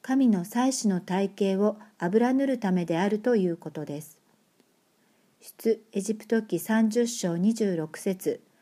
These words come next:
それをもって、あなたは次のものに油塗らなければならない。すなわち、集会の天幕と証の箱。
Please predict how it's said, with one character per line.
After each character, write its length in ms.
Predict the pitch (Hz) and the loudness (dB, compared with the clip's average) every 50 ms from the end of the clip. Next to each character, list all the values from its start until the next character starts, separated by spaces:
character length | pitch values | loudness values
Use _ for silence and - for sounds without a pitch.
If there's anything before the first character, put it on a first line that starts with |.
| _ _ _ _ _ _ _ | _ _ _ _ _ _ _
そ 200 | - - 202 208 | -6 -2 2 2
れ 160 | 220 226 240 | 4 4 4
を 100 | 240 240 | 4 4
も 140 | 240 247 247 | 4 4 2
っ 80 | 240 | -2
て、 340 | - - - 160 143 - - _ _ _ _ _ _ - | -6 -4 -2 -2 -2 -4 -8 _ _ _ _ _ _ -2
あ 60 | - | 2
な 160 | 196 220 233 | 2 2 2
た 160 | 233 233 208 | 2 0 0
は 120 | 196 180 175 | 0 0 -2
次 300 | - - - 190 226 247 | -4 -6 -4 0 2 2
の 120 | 262 254 | 4 4
も 100 | 233 226 | 4 4
の 140 | 202 202 208 | 4 4 4
に 220 | 214 214 214 214 - | 4 2 2 0 -4
油 340 | 190 175 180 214 220 226 226 | -6 -2 0 2 4 4 4
塗 120 | 226 226 | 4 4
ら 120 | 226 240 | 4 4
な 120 | 240 233 226 | 4 4 2
け 160 | 226 - 190 | 0 -2 -2
れ 100 | 202 220 | 0 0
ば 140 | 220 226 208 | 2 2 2
な 120 | 180 165 160 | 0 0 -2
ら 140 | 175 185 | -2 0
な 180 | 180 175 160 156 | 0 0 -2 -4
い。 80 | 151 - - _ _ _ _ _ _ _ _ _ _ _ | -6 -10 -14 _ _ _ _ _ _ _ _ _ _ _
す 160 | - - - | -6 0 2
な 140 | 208 208 208 | 4 4 4
わ 120 | 196 185 | 2 0
ち、 340 | 185 - - 160 143 - - _ _ _ _ _ | -2 -4 -6 -6 -6 -6 -8 _ _ _ _ _
集 300 | - - - 233 240 240 | -10 -2 2 4 4 4
会 280 | 240 240 240 240 240 233 | 4 2 2 4 6 6
の 180 | 233 233 233 | 6 4 2
天 260 | 233 240 247 254 240 | 0 0 2 4 4
幕 260 | 220 202 185 185 - - | 4 4 2 -4 -6 -4
と 240 | - 214 214 214 - | 0 0 0 0 -2
証 420 | - 190 - - 180 180 - - 185 | -10 -10 -6 -4 -4 -4 -2 -2 -2
の 100 | 180 165 | -2 -2
箱。 420 | 156 165 156 - - 156 - | -4 -8 -6 -4 -4 -4 -4